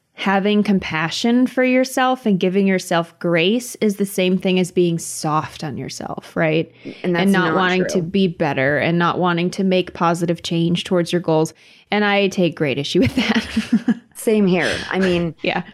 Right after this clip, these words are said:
Speaker 2: you can't browbeat yourself into changing.
Speaker 1: No. How often have we tried that and it actually worked?
Speaker 2: Yeah. Um, it didn't.
Speaker 1: <laughs> Yeah.
Speaker 2: It didn't, guys. Like, spoiler alert. It doesn't work.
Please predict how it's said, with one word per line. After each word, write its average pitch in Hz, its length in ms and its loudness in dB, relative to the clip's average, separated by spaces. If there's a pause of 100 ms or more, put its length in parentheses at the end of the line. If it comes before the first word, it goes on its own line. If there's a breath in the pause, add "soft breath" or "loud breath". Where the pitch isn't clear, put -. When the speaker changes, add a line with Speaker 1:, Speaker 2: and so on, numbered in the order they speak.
(200)
Speaker 2:
you 202 220 0
can't 269 320 0
browbeat 165 440 0
yourself 139 400 -4
into 139 160 -2
changing. 151 800 -2 (500)
Speaker 1:
No. 508 420 4
How 302 240 2
often 320 300 2
have 233 160 0
we 208 120 2
tried 185 360 0
that 147 260 0
and 151 160 0
it 151 140 0
actually 147 460 -2
worked? - 500 -4 (320)
Speaker 2:
Yeah. 226 180 2 (320)
Um, 190 180 0
it 175 200 0
didn't. 143 560 -2
Speaker 1:
<laughs> - 40 -20 (240)
Yeah. 196 200 2 (160)
Speaker 2:
It - 40 0
didn't, 151 380 0
guys. 143 440 -2
Like, 160 240 -4
spoiler 160 600 0
alert. 147 540 2 (840 loud breath)
It 214 160 0
doesn't 226 340 0
work. 123 380 -2